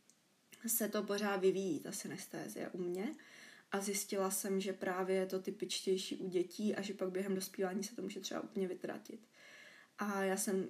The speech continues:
vypozorovala třeba, že si pamatuju, že když jsem byla právě v té školce, tak moje jméno, Lea, mi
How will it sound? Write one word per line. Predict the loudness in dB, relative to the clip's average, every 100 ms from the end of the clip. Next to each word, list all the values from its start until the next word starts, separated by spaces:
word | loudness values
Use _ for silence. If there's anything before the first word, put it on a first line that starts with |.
| -2
vypozorovala | -4 0 0 2 2 4 2 2
třeba, | 0 0 0
že | 0
si | 0 -2
pamatuju, | 0 2 2 4 4 4
že | 2 2 2
když | 0
jsem | 0
byla | 0
právě | 0 -2 -4
v |
té | -8
školce, | -6 -2 -2 -2 -4 -6 -12 -20 -8
tak | -6 4
moje | 6 8 6
jméno, | 2 0 2 2 0
Lea, | 0 0 2 2 0 -4 -12 -16 4
mi | 6 6 4 2 0